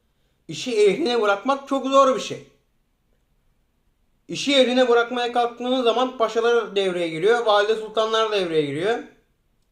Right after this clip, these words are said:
Ve bu sayede bürokrasi bozuluyor. Zaten o dönemde Anadolu'da büyük bir sıkıntı var. Taşrada her yerde sıkıntı var. İç bir kargaşa, iç isyan. Paşalar isyan ediyor. Abaza Hasanlar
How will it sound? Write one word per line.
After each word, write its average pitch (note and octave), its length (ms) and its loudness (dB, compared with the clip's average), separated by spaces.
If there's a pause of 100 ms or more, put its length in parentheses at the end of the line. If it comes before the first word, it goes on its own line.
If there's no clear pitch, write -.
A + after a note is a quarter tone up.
(340)
Ve A3+ 360 0 (120)
bu A#3+ 100 -6
sayede G#3 480 4
bürokrasi G3+ 440 2
bozuluyor. F#3+ 460 2 (540)
Zaten A#3+ 400 2 (120)
o A#3 160 2
dönemde G3+ 260 2
Anadolu'da A3 520 0
büyük G#3 220 -6
bir G#3+ 60 -8
sıkıntı A3 460 -4
var. - 180 0 (640)
Taşrada F3 560 -2
her F3+ 120 2
yerde E3 300 -2
sıkıntı F#3+ 440 -6
var. C#3 140 -2 (420)
İç F#3 260 -12
bir D#3 100 -10
kargaşa, E3 440 -4
iç D#3+ 240 -14
isyan. D3+ 340 -6 (1300)
Paşalar F3+ 600 -2
isyan E3 380 -4
ediyor. F3 480 -4 (960)
Abaza E3 760 -2
Hasanlar D#3 640 -2